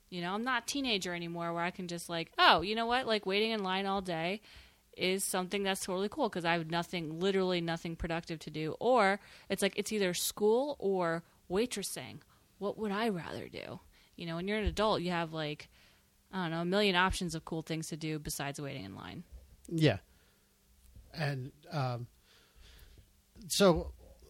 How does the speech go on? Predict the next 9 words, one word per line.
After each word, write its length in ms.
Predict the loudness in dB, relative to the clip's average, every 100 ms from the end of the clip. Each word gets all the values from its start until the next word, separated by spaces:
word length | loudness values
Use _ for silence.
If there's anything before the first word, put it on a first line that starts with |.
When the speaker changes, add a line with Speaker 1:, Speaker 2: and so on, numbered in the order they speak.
| -20 -14
Speaker 2:
uh, 680 | -12 -10 -6 0 2 4 4
we 140 | 6
can 140 | 6
move 180 | 8 10
away 240 | 10 8 6
from 140 | 4
the 80 | 0
panels 420 | 0 0 -2 -4
unless 560 | -2 0 0 -2 -10